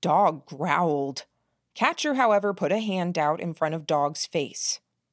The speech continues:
Given Dog's sheer size, it was rather ineffectual, but it did make Dog back down.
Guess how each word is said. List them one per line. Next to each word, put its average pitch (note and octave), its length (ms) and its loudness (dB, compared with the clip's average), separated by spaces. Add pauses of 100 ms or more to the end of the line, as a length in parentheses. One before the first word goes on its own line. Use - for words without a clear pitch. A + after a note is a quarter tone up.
(260)
Given D3 360 -4
Dog's D3 460 0
sheer D3+ 380 -2
size, D#3 540 2
it E3 60 -2
was G#3 200 -2
rather C#4 340 2
ineffectual, E3+ 880 -2 (340)
but B3 120 0
it A3 160 -2
did D4+ 220 0
make A#3+ 340 -4
Dog G#3 360 0
back G3+ 280 0
down. C#3+ 500 -4